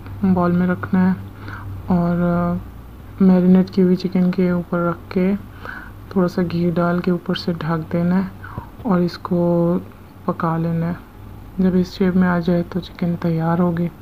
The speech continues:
टिक्का। तो अभी हम बना रहे हैं दूध वाली सेवइयाँ। बहुत ही simple और बहुत ही easy है और बच्चों की बहुत ही, समझ लें कि, favorite है ये।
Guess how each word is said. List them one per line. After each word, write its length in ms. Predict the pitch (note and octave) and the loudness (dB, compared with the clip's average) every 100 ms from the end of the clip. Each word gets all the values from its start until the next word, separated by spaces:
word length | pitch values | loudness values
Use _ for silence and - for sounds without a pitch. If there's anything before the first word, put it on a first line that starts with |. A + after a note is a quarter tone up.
| - - - - | -18 -16 -8 -2
टिक्का। 340 | F#3 F3+ E3+ - - - - - - - | 0 0 -2 -4 -18 -16 -16 -16 -18 -2
तो 200 | F#3+ E3+ | 2 2
अभी 300 | F3 F3+ F#3 | 2 2 4
हम 160 | G3 F#3+ | 6 8
बना 160 | F#3+ | 8
रहे 100 | F#3 | 8
हैं 120 | F#3 F3+ | 6 6
दूध 300 | F3 E3+ F3+ | 4 2 2
वाली 440 | F3 E3+ E3+ E3+ | 2 2 2 0
सेवइयाँ। 800 | E3 - E3+ E3 E3 F3+ G3+ - - - - - - | -2 -2 0 2 2 2 0 -6 -14 -14 -14 -16 -2
बहुत 200 | G3 F#3+ | 2 4
ही 40 | G3 | 4
simple 340 | G3+ F#3+ F#3+ | 4 4 6
और 120 | F#3 | 4
बहुत 300 | E3+ F3 F3 | 4 2 2
ही 160 | F#3 F3 | 2 2
easy 220 | E3 F3 | 2 2
है 180 | F3 F3+ | 2 2
और 340 | F#3+ E3+ E3+ E3 | 0 -2 -2 -4
बच्चों 280 | E3 F#3 F3 | -4 -2 -2
की 160 | - | -2
बहुत 720 | E3+ D#3 E3+ F3 F3+ F3+ - | -4 -2 -2 0 0 -4 -4
ही, 280 | G3 F#3 F3+ | 2 2 2
समझ 460 | F3 - F3 F3 F3+ | -2 -4 -2 -2 -2
लें 120 | F3 | -2
कि, 140 | F3+ | -2
favorite 580 | E3+ - F3+ E3+ F3 E3+ | -2 0 0 2 0 0
है 120 | E3+ | -2
ये। 140 | E3+ | -2